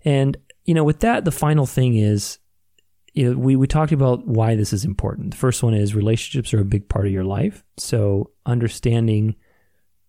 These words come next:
when a relationship is toxic is key to your success, no matter what you wanna do, what you wanna sustain this year, what you wanna create. Uh, the second one is that we all deal with some sort of control and abuse in our life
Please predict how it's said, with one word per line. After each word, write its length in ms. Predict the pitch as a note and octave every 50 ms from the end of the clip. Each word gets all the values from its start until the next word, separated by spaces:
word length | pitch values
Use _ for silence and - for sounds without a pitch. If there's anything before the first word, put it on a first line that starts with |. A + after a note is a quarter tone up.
| _ -
when 280 | - G#2+ G#2+ A2+ A#2
a 60 | A#2+ G#2+
relationship 520 | G#2+ G#2 G2+ G2+ G#2 - - - G2+ -
is 100 | G#2 -
toxic 560 | - - - G#2 G2+ - - G#2 F#2+ - - -
is 280 | - G#2 G2 G2 - -
key 280 | - - - E3+ D#3 C#3+
to 140 | - - B2+
your 140 | A2+ G2+ G2+
success, 540 | - - A2 - - - - - - -
no 60 | A#2 A2
matter 220 | G#2 G2+ G2 G2+
what 200 | F#2+ G#2 A2 -
you 100 | - A#2+
wanna 200 | G#2+ G2+ G2 F#2+
do, 340 | F#2 G2+ - A#2+ B2+ C3+ C3+
what 140 | A#2+ - -
you 80 | -
wanna 200 | G#2+ G2+ F#2+ F#2+
sustain 540 | F#2+ - - - - - - A#2 A#2 A#2+ A#2+
this 220 | A2+ A#2 - -
year, 180 | - A2+ A2 G#2+
what 180 | G2+ F#2+ - -
you 60 | -
wanna 160 | G2 F#2+ F#2
create. 560 | - - - G#2 G2 G2 G2+ G#2 B2+ - - - _ _ _ _ _ _ _ - - - - - - _ _ _ _ _ _ _ _ -
Uh, 380 | - A2 G#2+ G#2 G2+ G2+ G2+ A2 - -
the 120 | - B2
second 400 | A2+ - - D3+ C#3+ - D3 C3
one 180 | B2 A#2+ A#2 A2+
is 160 | G#2+ G#2+ G#2
that 100 | A2+ G#2+
we 160 | A2+ A#2 B2+
all 280 | - - B2 A#2+ B2 A#2
deal 400 | A2+ F#2+ A2 G#2+ A2+ A2 G#2+ G#2
with 140 | G2+ G2+
some 200 | - - - G#2+
sort 200 | G2+ - G#2+ G2+
of 240 | G2 F#2 F#2+ - -
control 560 | - - A#2 G2+ - - - G#2 G2+ G2 G2+
and 100 | G2 F#2
abuse 440 | F#2 F2+ - - G2+ F#2 F#2 F2 -
in 80 | - -
our 120 | - F#2
life 380 | - - F#2 F#2 F2+ - -